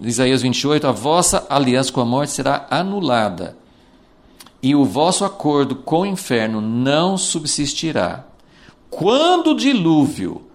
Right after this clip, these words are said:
do açoite", que é da, da disciplina, da, do sofrimento, "passar, sereis oprimidos por ele." Mas depois fala que o Senhor vai se levantar, que o Senhor vai defender, né?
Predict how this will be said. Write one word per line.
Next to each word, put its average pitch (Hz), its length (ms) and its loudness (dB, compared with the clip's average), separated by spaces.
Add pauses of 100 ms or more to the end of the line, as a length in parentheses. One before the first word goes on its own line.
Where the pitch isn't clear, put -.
(140)
do 110 360 2
açoite", 131 840 0 (340)
que 98 120 -6
é 98 80 0
da, 110 160 -4
da 117 160 -4
disciplina, 117 800 -4
da, 85 220 -8 (300)
do 101 100 -8
sofrimento, 139 640 -4
"passar, 156 680 -2 (280)
sereis 139 720 0
oprimidos 143 1000 0
por 113 260 -4
ele." 95 360 -4 (720)
Mas 120 180 -2
depois 151 440 -2
fala 123 320 0
que 131 100 -8
o 131 40 -4
Senhor 120 280 -4
vai 107 160 -6
se - 140 -6
levantar, 120 760 -2 (280)
que 110 60 -4
o 101 40 -4
Senhor 107 280 -4
vai 110 480 0 (220)
defender, 120 800 0
né? 131 220 0